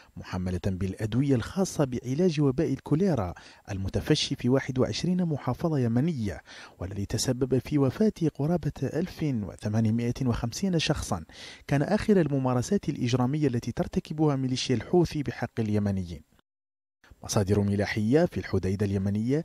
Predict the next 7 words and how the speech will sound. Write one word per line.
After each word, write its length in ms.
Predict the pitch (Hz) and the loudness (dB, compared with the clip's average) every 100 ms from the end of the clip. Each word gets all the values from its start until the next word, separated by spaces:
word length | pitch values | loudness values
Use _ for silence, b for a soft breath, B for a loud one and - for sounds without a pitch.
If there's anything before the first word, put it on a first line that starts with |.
| B B | B B
قالت 260 | - 160 160 | 0 0 2
إن 80 | 170 | 0
الميليشيات 580 | 156 160 160 - 233 175 | 2 0 0 4 4 4
الحوثية 680 | 139 143 - 185 135 98 | 2 0 2 -2 -2 -4
تطالب 420 | - - 107 104 | -4 -4 -4 -2
بدفع 400 | 104 104 120 - | -2 0 0 0
مبلغ 360 | 127 156 160 | 0 2 2